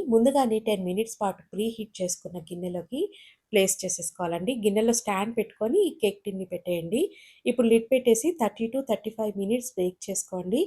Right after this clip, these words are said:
థర్టీ మినిట్స్ తర్వాత ఒకసారి చెక్ చేసుకోండి కేక్ బేక్ అయిందో లేదో. ఇప్పుడైతే నాకైతే కంప్లీట్‌గా థర్టీ ఫైవ్ మినిట్స్ పట్టిందండి. థర్టీ ఫైవ్ మినిట్స్ తర్వాత మూత ఓపెన్ చేసి చెక్ చేసుకుందాము. ఏదైనా నైఫ్‌తో అయినా టూత్‌పిక్‌తో అయినా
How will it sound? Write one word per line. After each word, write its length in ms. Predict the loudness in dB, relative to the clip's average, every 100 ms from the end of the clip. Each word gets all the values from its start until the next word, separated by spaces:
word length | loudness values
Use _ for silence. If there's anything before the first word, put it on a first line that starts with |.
| -2 -20 -12 2
థర్టీ 220 | 4 4
మినిట్స్ 340 | 2 2 0 0
తర్వాత 220 | 0 2
ఒకసారి 380 | 2 0 -6 -4
చెక్ 200 | -6 -6 -2
చేసుకోండి 560 | -2 -2 -2 -2 -2
కేక్ 320 | 0 0 0 0
బేక్ 240 | -2 -2
అయిందో 260 | -4 -4 -4
లేదో. 300 | -4 0 0 -2 -8 -20 -20 _
ఇప్పుడైతే 380 | 0 4 4 4
నాకైతే 440 | 2 2 0 -2 -2
కంప్లీట్‌గా 580 | -2 0 0 0 0 -2
థర్టీ 280 | -2 -4 0
ఫైవ్ 200 | 0 2
మినిట్స్ 340 | 2 0 0
పట్టిందండి. 560 | -2 -2 -4 -4 -2 -2
థర్టీ 280 | -2 -2 -2
ఫైవ్ 200 | -2 0
మినిట్స్ 300 | -2 -4 -4
తర్వాత 220 | -4 -2
మూత 200 | -2 -2
ఓపెన్ 360 | -4 -4 -6 -6
చేసి 200 | -8 -8
చెక్ 200 | -10 -10
చేసుకుందాము. 640 | -10 -10 -10 -8 -6 -2 -2 -4 _ _ _ 4
ఏదైనా 340 | 8 8 6
నైఫ్‌తో 420 | 4 4 2 -2 -2
అయినా 280 | 2 2 0 -2
టూత్‌పిక్‌తో 580 | 0 0 0 -6 -2 -2
అయినా 240 | 0 -2